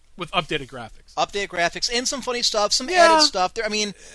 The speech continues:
Speaker 1: Uh, it's, it's the same thing with, uh, what was the one we were talking about, was just li-, like Grand Theft Auto,
Speaker 2: Right.
Speaker 1: Chinatown Wars. It's the same game.
Speaker 2: But, uh, no, I, I, I will, I'll disagree because there's a significant jump from a game that was last on the Super Nintendo
Speaker 1: Uh-huh.
Speaker 2: to the Wii.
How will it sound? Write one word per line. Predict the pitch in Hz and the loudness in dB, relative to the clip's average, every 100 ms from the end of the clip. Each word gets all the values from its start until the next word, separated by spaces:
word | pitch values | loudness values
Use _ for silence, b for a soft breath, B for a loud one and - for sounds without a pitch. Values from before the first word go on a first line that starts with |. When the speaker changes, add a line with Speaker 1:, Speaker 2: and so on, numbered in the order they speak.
| 247 254 | -16 -10
Speaker 1:
Uh, | 277 269 262 254 | -8 -4 -4 -4
it's, | 226 - 226 | -6 -6 -4
it's | 208 | -6
the | 196 | -4
same | - 254 254 | -2 -2 -4
thing | 247 233 214 | -6 -6 -4
with, | 202 - | -6 -4
uh, | 196 | -4
what | 214 | -4
was | 190 | -6
the | |
one | 190 190 | -8 -8
we | |
were | 175 | -8
talking | 165 175 170 | -2 -2 -2
about, | 156 143 | -4 -6
was | 139 | -8
just | 135 143 | -14 -8
li-, | 180 | -4
like | 170 170 | 2 2
Grand | 180 180 | 2 -2
Theft | 170 165 - | 0 0 0
Auto, | 160 131 | -4 -6
Speaker 2:
Right. | - _ - 151 | -10 _ -8 -4
Speaker 1:
Chinatown | 156 139 123 | -4 -4 -8
Wars. | 101 - - b b b | -12 -20 -20 b b b
It's | 185 190 | -8 -6
the | |
same | 190 240 233 214 | 0 2 4 2
game. | 214 147 - | 0 -2 -4
Speaker 2:
But, | 180 240 | -6 -6
uh, | - - | -10 -16
no, | 220 185 - 165 - | -10 -8 -8 -12 -4
I, | 170 220 | -2 -2
I, | 196 208 196 | -4 -6 -4
I | 190 | -4
will, | 190 202 B B B B B - | -4 -10 B B B B B 4
I'll | 202 | 4
disagree | 196 - 240 | 4 -2 -4
because | 220 208 180 - - B B | -2 0 2 0 -2 B B
there's | 175 175 | -6 0
a | - | 2
significant | 170 190 233 233 208 | 2 0 -4 -6 -6
jump | 196 180 | -6 -6
from | 170 | -10
a | 147 | -6
game | 175 185 | -4 -4
that | 170 | -6
was | 143 139 | -10 -6
last | 147 180 175 | -2 -2 -2
on | 156 | -8
the | |
Super | 131 214 196 | -10 -10 -12
Nintendo | 180 175 160 151 147 143 | -10 -8 -6 -4 -6 -8
Speaker 1:
Uh-huh. | 143 139 135 | -6 -6 -6
Speaker 2:
to | |
the | 135 | -8
Wii. | 135 185 110 | -8 -8 -8